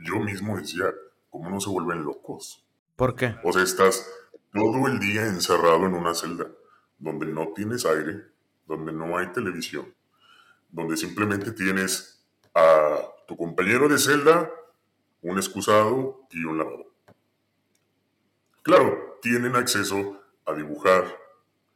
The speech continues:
Speaker 1: a leer libros, pero yo, al menos, yo, yo, yo decía, "Yo me vuelvo loco".
Speaker 2: Claro.
Speaker 1: Imagínate estar todo el día dentro de, de esa celda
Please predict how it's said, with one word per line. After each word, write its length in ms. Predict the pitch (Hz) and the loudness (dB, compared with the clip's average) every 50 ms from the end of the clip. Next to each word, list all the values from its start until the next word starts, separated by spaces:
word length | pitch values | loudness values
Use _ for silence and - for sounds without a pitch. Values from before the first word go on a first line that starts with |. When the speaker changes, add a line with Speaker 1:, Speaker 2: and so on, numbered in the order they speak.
| _ _ _ _ _ _ _ _ _ _ | _ _ _ _ _ _ _ _ _ _
Speaker 1:
a 100 | - 80 | 0 0
leer 220 | 76 78 80 80 80 | 2 0 -2 -4 -2
libros, 720 | 82 90 87 85 78 80 78 78 - - - - - _ _ _ _ _ _ _ _ _ _ _ _ _ _ _ _ _ _ _ _ _ _ _ _ _ _ _ _ _ _ _ - | -2 -2 -2 -2 0 0 0 -2 -2 -6 -12 -16 -20 _ _ _ _ _ _ _ _ _ _ _ _ _ _ _ _ _ _ _ _ _ _ _ _ _ _ _ _ _ _ _ -6
pero 340 | 90 92 90 87 85 82 82 - - - _ _ _ _ _ 85 82 - | -4 -2 -2 -2 -2 -4 -6 -10 -14 -20 _ _ _ _ _ -20 -20 -20
yo, 380 | - - - 95 104 101 104 104 | -14 -8 -6 -4 0 2 2 2
al 120 | 98 95 | 2 2
menos, 240 | 92 90 90 90 87 | -2 -2 -4 -4 -4
yo, 80 | 82 82 82 | -4 -6 -6
yo, 200 | 80 80 80 80 | -6 -8 -10 -10
yo 180 | - 76 71 - | -12 -12 -10 -8
decía, 340 | 131 117 - - - - - - - - - - - - - - - - - - | -4 -4 -4 -2 -2 -2 -4 -4 -6 -10 -18 -18 -18 -18 -18 -18 -20 -20 -16 -8
"Yo 120 | - 95 85 | -6 -4 -2
me 100 | 90 143 | 0 2
vuelvo 260 | 143 135 117 95 90 | 2 2 2 2 0
loco". 580 | 87 80 - - - - - 170 - - - - - - - _ _ _ _ _ _ - | 0 -2 -4 -4 -2 0 0 0 0 -4 -10 -16 -20 -20 -20 _ _ _ _ _ _ -12
Speaker 2:
Claro. 340 | - 120 120 120 113 107 - - _ _ _ _ _ _ - | -6 -4 -2 -2 -2 -4 -8 -12 _ _ _ _ _ _ -6
Speaker 1:
Imagínate 440 | 90 90 87 85 92 113 156 147 117 | -2 -2 0 0 0 0 2 2 2
estar 280 | 92 - 92 90 - - | 2 2 2 0 2 2
todo 140 | 107 120 | 2 2
el 100 | 123 120 | 4 4
día 240 | - 98 104 117 - - - - - - - - _ - | 4 6 6 6 4 2 -4 -12 -16 -20 -20 -20 _ -16
dentro 520 | 80 80 95 95 95 95 - 120 120 113 | -4 0 0 0 0 0 2 2 4 4
de, 140 | 107 104 - | 4 2 0
de 240 | - - 87 87 - | 0 0 2 2 2
esa 160 | - 98 104 | 2 2 0
celda 440 | 101 95 92 90 92 104 110 110 | 2 0 0 2 2 2 2 2